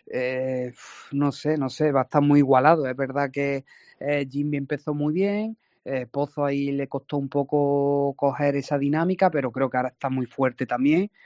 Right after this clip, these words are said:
Aparte tiene una plantilla muy, muy buena también, y es que no, no sabría decirte, ¿eh?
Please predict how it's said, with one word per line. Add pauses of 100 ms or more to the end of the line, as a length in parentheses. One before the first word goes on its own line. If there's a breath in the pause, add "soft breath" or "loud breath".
(120)
Aparte
tiene
una
plantilla
muy,
muy
buena
también, (480 loud breath)
y
es
que
no,
no
sabría
decirte,
¿eh?